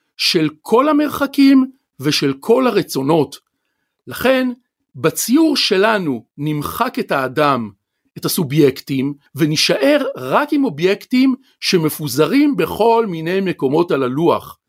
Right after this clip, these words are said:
מה שעשינו עם המחיקה של האדם, הסובייקט הפרטי, בציור שלנו נקרא תהליך של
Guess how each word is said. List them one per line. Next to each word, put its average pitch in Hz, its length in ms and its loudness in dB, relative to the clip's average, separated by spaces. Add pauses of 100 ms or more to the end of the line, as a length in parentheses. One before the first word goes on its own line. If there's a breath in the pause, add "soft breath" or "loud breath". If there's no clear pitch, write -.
(140)
מה 269 140 2
שעשינו 262 600 0
עם 180 120 0
המחיקה 156 500 0
של 143 220 -2
האדם, 208 560 0 (440)
הסובייקט 180 640 0
הפרטי, 220 540 2 (460)
בציור 196 440 2
שלנו 254 600 2 (300 loud breath)
נקרא 226 500 0
תהליך 180 540 -2
של 214 280 2